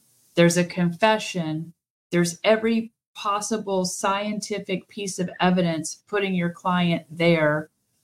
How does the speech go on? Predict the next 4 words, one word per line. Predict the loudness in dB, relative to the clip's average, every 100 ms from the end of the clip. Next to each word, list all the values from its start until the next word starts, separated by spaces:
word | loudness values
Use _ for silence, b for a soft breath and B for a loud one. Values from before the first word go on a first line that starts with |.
| _ _ _ _ 6
Um, | 6 6 2 0 -4 -6 -14 _ 0
a | 0
jailhouse | 2 0 0 0 -2 -2 -6
snitch, | -4 -2 -2 -4 -10 -12